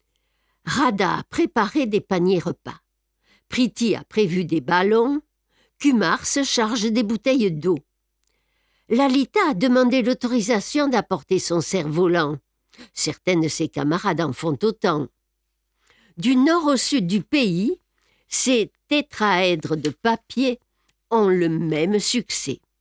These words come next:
Ils sont souvent les seuls jouets dont les petits Indiens disposent pour se distraire. La plupart des co-,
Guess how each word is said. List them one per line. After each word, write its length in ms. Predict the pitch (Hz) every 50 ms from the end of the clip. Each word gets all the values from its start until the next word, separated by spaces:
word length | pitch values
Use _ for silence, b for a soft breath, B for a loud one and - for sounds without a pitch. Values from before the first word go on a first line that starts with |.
| _ _ _ _ b b b b b b b
Ils 160 | - 262 254
sont 220 | 226 - 320 302 247
souvent 320 | - - 294 247 302 320
les 180 | 302 247 220 196
seuls 340 | - - - 311 311 285 262
jouets 500 | 190 170 185 214 196 175 240 294 320 294
dont 200 | 233 190 175 165
les 160 | 170 175 160
petits 480 | - - 202 202 - - 208 175 165
Indiens 360 | 196 185 180 180 156 185 190 175
disposent 600 | 160 147 175 151 - - - 208 185 165 151 165
pour 220 | - - 151 -
se 100 | - -
distraire. 600 | 170 156 135 147 135 - - _ - 131 - - _ - _ _ _ _ _ _ _ _ _ _ _ _ _ _ _ _ _ _ _
La 120 | 170 175 -
plupart 420 | - 190 208 - - 226 202 151
des 160 | 165 185 160
co-, 160 | - _ -